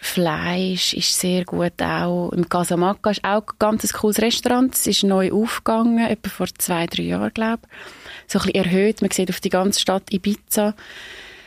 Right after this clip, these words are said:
Auch da muss man, glaub ich, so ein bisschen vorher reservieren, dass man ein schönes Plätzchen bekommt.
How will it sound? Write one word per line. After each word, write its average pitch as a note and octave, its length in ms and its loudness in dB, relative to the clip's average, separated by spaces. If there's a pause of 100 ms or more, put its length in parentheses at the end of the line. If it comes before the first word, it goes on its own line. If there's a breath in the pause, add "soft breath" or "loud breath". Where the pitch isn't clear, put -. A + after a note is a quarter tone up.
(240 loud breath)
Auch G3+ 120 2
da G#3 200 4
muss A3+ 140 4
man, A3 80 4
glaub G#3 160 2
ich, - 80 -6
so - 60 -2
ein - 20 -2
bisschen G#3+ 140 2
vorher G#3+ 240 4
reservieren, G#3 440 2
dass G3 140 -2
man G3 100 2
ein F#3 60 -2
schönes F#3 260 -2
Plätzchen A3 400 0
bekommt. G3+ 640 -2